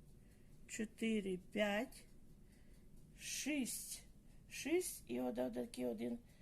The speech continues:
слабенький, слабенький. Оце проходить кожні три дні. Я спочатку його отак ворушу, щоб йому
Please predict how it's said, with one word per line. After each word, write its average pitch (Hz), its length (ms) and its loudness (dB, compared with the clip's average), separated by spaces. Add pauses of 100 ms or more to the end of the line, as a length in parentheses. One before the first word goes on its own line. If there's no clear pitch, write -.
(160)
слабенький, 247 640 2
слабенький. 180 680 -2 (540)
Оце 320 340 2
проходить 262 680 2 (580)
кожні 254 600 4 (200)
три 262 420 4 (680)
дні. 208 560 2 (640)
Я 254 400 6
спочатку 240 800 0
його 220 460 2 (680)
отак 208 420 -2 (460)
ворушу, 208 1080 0 (1160)
щоб 220 280 -4
йому 240 440 2